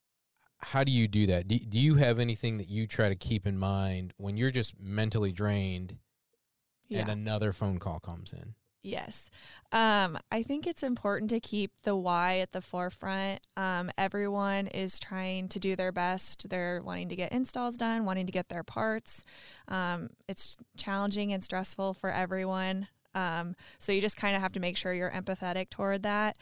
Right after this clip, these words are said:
Speaker 2: Um, and then for us responding, I think it's important to be as honest as possible, even if it's not the answer that they want to hear. Um,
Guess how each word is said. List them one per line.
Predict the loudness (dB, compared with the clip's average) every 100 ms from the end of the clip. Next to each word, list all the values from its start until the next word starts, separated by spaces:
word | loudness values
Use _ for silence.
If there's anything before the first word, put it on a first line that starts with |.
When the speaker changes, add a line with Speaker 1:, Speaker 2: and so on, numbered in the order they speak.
| -20 -20 -16 -4
Speaker 2:
Um, | 0 2 0 0
and | 2 2
then | 2 0
for | 0 2
us | 4 4 2
responding, | -2 -2 -2 0 0 2 0 0
I | -2
think | -2 -2
it's | -2
important | -4 -2 -2 -2 -4 -6
to | -4
be | -2 -2 -4 -8 _ -2
as | -2 0
honest | 0 2 0 0 0
as | -2 -2
possible, | -2 -2 -2 -2 -2 0
even | -2 0 -2
if | -2
it's | -4 -4
not | -4 -4 -6
the |
answer | -6 -6 -6 -4 -4
that | -4 -4
they | -2 0
want | 0 -4 -4
to | -8
hear. | -6 -4 0 0 -2 -6 -20 -20 -20 -20 -4
Um, | 2 4 4 0 -4